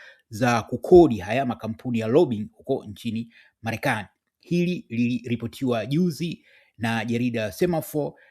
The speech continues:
na kuelezwa hapa kwa kupitia Jasusi T V hapo jana. Kwa hiyo hatua hii imekuja katika waka-, wakati ambapo hizo jitihada za kufanya lobby zinaendelea. Lakini kabla ya hapo kulikuwa na matukio kadha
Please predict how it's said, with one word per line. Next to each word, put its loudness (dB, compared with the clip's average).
na -4
kuelezwa 0
hapa -6
kwa -4
kupitia -8
Jasusi -12
T -16
V -4
hapo -8
jana. 0
Kwa 2
hiyo 8
hatua 2
hii 4
imekuja 0
katika -4
waka-, -2
wakati -2
ambapo -4
hizo -4
jitihada -6
za -8
kufanya -10
lobby 0
zinaendelea. -2
Lakini 2
kabla 2
ya 2
hapo -4
kulikuwa -2
na 0
matukio -4
kadha -6